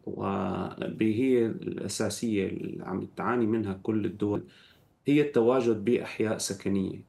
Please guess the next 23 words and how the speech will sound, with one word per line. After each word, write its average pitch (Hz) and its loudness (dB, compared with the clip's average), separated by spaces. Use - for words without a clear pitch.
يعني، 98 -2
هي 127 2
مقدمة، 117 0
آه، 101 -4
آه، 98 -2
يعني، 95 -2
حمايتها 113 -2
على 151 0
حماية 120 0
المدنيين 101 0
بشكل 117 -2
أو 107 -2
بآخر 113 -2
وبشكل 107 -4
كبير 117 0
كتير، 131 0
وهذا 151 2
للأسف 131 0
هن 143 2
عم 117 2
يوثقوه 117 0
ضد - 0
حالهم. 120 -4